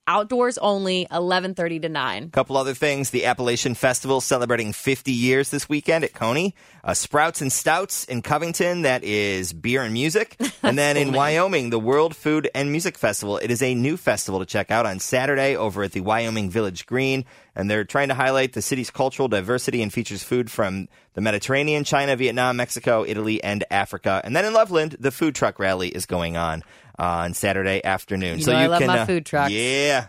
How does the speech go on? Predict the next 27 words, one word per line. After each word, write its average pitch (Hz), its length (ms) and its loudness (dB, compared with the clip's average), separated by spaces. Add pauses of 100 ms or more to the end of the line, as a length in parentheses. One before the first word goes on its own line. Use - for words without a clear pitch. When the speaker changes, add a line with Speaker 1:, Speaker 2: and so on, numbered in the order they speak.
Speaker 2:
so - 180 -4
many 131 240 -2
options. 160 760 -4 (320)
The 123 100 4
whole 175 180 4
list, 170 360 2
Q 160 160 2
to 156 140 0
do, 139 180 2
<laughs> - 0 -
W 135 260 -2
K 143 200 2
R 127 100 2
Q 143 220 -2
dot 117 240 -2
com. 135 340 0 (160)
Heads 127 320 2
up, 143 260 4
Monday, 131 380 2
join 131 220 0
us 120 100 -2
for 110 100 2
happy 127 360 2
hour 131 300 4
at 101 180 0
Mad 110 240 0
Tree. 151 300 0